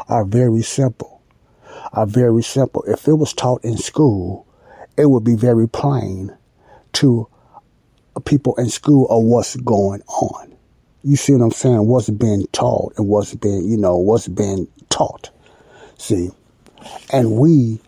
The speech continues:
as believers that's filled with the Holy Spirit, have no excuse. If an unsaved person can read this, whatever translation it is, if an unsaved person can read this, see,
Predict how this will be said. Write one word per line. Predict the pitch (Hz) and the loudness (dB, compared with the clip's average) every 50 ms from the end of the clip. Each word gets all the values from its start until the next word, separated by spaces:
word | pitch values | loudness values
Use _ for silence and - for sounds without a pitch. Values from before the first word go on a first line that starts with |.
| _ _ _ _ _ _ _ _ _ _ _ _ _ | _ _ _ _ _ _ _ _ _ _ _ _ _
as | - 143 131 - | -2 0 0 0
believers | - - - 110 107 113 127 139 135 104 - - 73 78 82 82 - - - _ _ _ _ _ _ - | -2 0 0 2 2 4 4 4 4 2 0 -4 -8 -8 -10 -10 -14 -16 -20 _ _ _ _ _ _ -6
that's | 120 120 120 110 - - - - - | -2 0 0 0 -2 -6 -10 -12 -12
filled | - - 165 156 139 123 107 107 | -2 2 4 4 4 4 2 0
with | 110 110 | -2 -2
the | - 98 | -2 -2
Holy | - - - 123 120 120 117 | -2 0 0 0 0 0 -2
Spirit, | - - - - 139 127 107 - - - _ | -6 -10 -4 0 0 0 0 -2 -6 -10 _
have | - 123 120 110 - | -2 -2 -2 0 0
no | 113 120 110 - | 0 -2 -2 -2
excuse. | - - - - - - - 143 135 113 - - - - - - - _ | -6 -8 -10 -10 -10 -2 0 0 0 0 -2 -8 -16 -20 -20 -20 -6 _
If | - 127 - - | -2 -2 -2 -4
an | 123 - _ - | -8 -8 _ -4
unsaved | 151 175 190 180 - - 160 151 143 135 131 - | 0 0 0 0 0 0 0 0 0 0 -2 -2
person | - - 135 123 - - | 0 0 0 -2 -4 -8
can | - - 98 101 | -8 -6 -4 -2
read | 98 104 120 160 175 160 | 2 4 4 4 4 4
this, | 190 214 220 - - - - - _ _ _ _ _ _ _ _ _ _ _ _ _ _ _ _ - | 2 0 -2 -2 -6 -14 -18 -20 _ _ _ _ _ _ _ _ _ _ _ _ _ _ _ _ -2
whatever | 123 120 117 135 143 151 | 0 2 2 2 2 2
translation | - - 170 170 165 - - 165 165 147 - - 147 | 0 0 0 0 0 0 0 0 -2 0 0 0 0
it | 143 135 | 2 2
is, | 147 170 185 190 185 - - _ _ _ - - - - - | 2 0 0 -2 -4 -8 -14 _ _ _ -20 -20 -20 -10 -6
if | - 120 - | -4 -2 -2
an | 123 - - | -2 -2 0
unsaved | 123 160 180 175 - - - 151 135 - 127 127 - | 2 2 2 2 0 0 0 0 0 0 0 -2 -4
person | - - 131 127 - - 131 123 | -4 -2 -2 -2 -2 -2 -4 -4
can | - - 107 101 98 98 95 101 | -4 -6 -8 -6 -6 -4 -4 -2
read | 117 139 160 165 131 - | 0 0 2 0 0 -2
this, | - - - - - - - - - - - _ - - _ _ _ _ _ _ _ _ | -4 -10 -14 -14 -14 -16 -18 -18 -20 -20 -20 _ -20 -20 _ _ _ _ _ _ _ _
see, | - - - - 90 92 | -16 -8 -4 -4 -4 -4